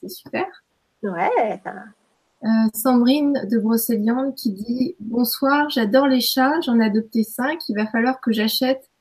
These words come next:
Speaker 1: un lit king size, j'aimerais tant les comprendre. »
Speaker 2: <laughs> Ah bah, c'est sûr, bah, il y a la, il y a l'atelier, euh,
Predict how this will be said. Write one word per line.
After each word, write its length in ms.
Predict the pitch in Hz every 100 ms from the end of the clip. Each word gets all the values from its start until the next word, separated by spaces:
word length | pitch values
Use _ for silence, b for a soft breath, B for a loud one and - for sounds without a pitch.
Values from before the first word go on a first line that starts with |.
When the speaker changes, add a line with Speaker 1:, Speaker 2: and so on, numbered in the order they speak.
| _ -
Speaker 1:
un 120 | 202
lit 260 | 208 208 -
king 240 | - 262
size, 580 | 262 247 233 277 277 - _ _ _ -
j'aimerais 460 | 226 226 220 226 -
tant 160 | 269
les 140 | 254 226
comprendre. » 600 | 226 220 - 180 175 - _ _ _ _ -
Speaker 2:
<laughs> 1120 | 285 _ 285 - 247 - _ 240 - - - B 311 254 247 247 240 240 - _ _ _ _ _ _ _ _ - b
Ah 120 | 233
bah, 100 | 247
c'est 160 | 277 277
sûr, 240 | - 440 294
bah, 80 | 247
il 60 |
y 20 | 240
a 20 |
la, 160 | 254
il 80 | 254
y 40 | 262
a 60 |
l'atelier, 680 | 277 285 294 285 311 302 269
euh, 360 | 226 214 220